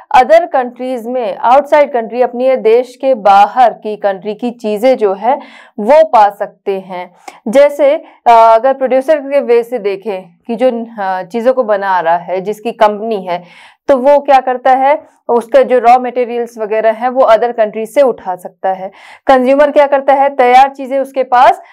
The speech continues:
अ, डिफरेंट, डिफरेंट कंट्रीज से पहुंचती हैं। तो producer and consumer क्या करते हैं, वो, अ, आउटसाइड कंट्री से गुड्स जो है वो पा जाते हैं।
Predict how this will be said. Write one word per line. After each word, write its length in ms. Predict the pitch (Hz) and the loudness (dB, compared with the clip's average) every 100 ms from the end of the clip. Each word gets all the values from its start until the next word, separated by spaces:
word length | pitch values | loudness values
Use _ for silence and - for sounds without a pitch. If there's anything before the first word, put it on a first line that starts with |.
| _ | _
अ, 300 | - 240 233 | 2 4 4
डिफरेंट, 320 | 226 247 294 277 | 2 -4 -4 -4
डिफरेंट 320 | 269 277 254 | -2 -2 0
कंट्रीज 420 | 233 226 240 240 | -2 -2 -8 -2
से 80 | 320 | -2
पहुंचती 800 | 330 226 240 269 - - 339 330 | -2 -6 -4 -6 -8 -2 -2 -2
हैं। 300 | 214 185 170 _ _ - | -6 -8 -8 _ _ 0
तो 80 | 285 226 220 202 _ 240 | 0 0 -10 -14 _ -2
producer 440 | 247 262 330 320 | -2 2 4 4
and 100 | 311 | 2
consumer 460 | 277 254 262 294 294 | -4 -4 -2 -2 0
क्या 120 | 285 | 0
करते 320 | 285 285 311 | 0 0 0
हैं, 280 | 311 330 339 | 4 4 4
वो, 600 | 262 214 277 294 214 - | 0 0 2 2 -2 -6
अ, 100 | - 220 214 208 208 | 0 4 4 4 4
आउटसाइड 420 | 247 269 311 311 | 2 4 0 0
कंट्री 300 | 277 233 247 | -6 -6 -6
से 200 | 247 359 370 _ _ 233 | 0 0 0 _ _ -2
गुड्स 380 | 226 311 - | 0 0 -2
जो 160 | 208 233 | -6 -4
है 160 | 233 285 | -2 -2
वो 220 | 247 269 | 0 0
पा 200 | 254 208 | 2 2
जाते 300 | 190 190 196 | 0 -4 -6
हैं। 380 | 196 196 208 | -10 -14 -18